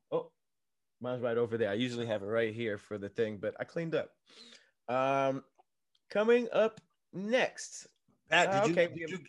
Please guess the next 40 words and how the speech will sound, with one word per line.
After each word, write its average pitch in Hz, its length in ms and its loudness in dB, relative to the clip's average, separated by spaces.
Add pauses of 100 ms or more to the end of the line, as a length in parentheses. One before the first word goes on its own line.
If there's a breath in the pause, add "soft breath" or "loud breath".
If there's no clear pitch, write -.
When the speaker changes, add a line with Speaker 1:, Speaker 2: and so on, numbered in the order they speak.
Speaker 2:
did 139 160 -4
you 160 80 0
get 151 160 4
special 156 260 6
powers? 165 400 6 (1300)
Speaker 1:
I 131 100 2
did. 214 320 6 (680)
Speaker 2:
Yeah. 156 180 0 (840)
Speaker 1:
I 127 60 -4
got, 131 140 2
Speaker 2:
Nice. 123 100 -6
Speaker 1:
I 135 80 4
got, 139 240 4
I 135 100 0
got 131 180 2
lightning 147 320 2
quick - 260 -2 (260)
hands. 113 400 0
I 104 40 -4
posted 127 360 -4
Speaker 2:
I 113 40 -4
Speaker 1:
a - 20 -4
Speaker 2:
saw 165 180 8
Speaker 1:
video 175 140 6
Speaker 2:
that. 139 120 4
Speaker 1:
on - 80 -14
here. - 100 -16 (600)
Speaker 2:
I 110 80 -4
saw 147 240 4
Speaker 1:
Yeah. 131 80 6
Speaker 2:
that. 113 140 2
Speaker 1:
What'd 151 180 -4
you 202 80 -8
get? - 280 -8 (360)
Speaker 2:
I 160 80 4
got 175 140 6
Speaker 1:
What'd 170 120 4
you 165 80 4
get? 151 100 4
Speaker 2:
telekinesis. 147 400 -4